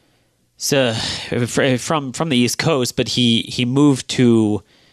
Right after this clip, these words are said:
one of the border counties in Texas because, ironically, he was an ice,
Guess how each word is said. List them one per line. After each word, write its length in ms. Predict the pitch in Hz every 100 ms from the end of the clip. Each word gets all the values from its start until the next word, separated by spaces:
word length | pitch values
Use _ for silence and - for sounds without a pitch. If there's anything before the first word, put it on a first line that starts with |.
| _ _ -
one 120 | 131
of 60 |
the 60 | 123
border 360 | 101 131 147 117
counties 560 | - 117 113 107 104
in 240 | - 120 107
Texas 500 | - 175 - 110 -
because, 540 | 120 - 113 107 - - 113
ironically, 440 | 117 156 127 120
he 60 | 113
was 200 | 113 107
an 120 | 104
ice, 320 | - 139 127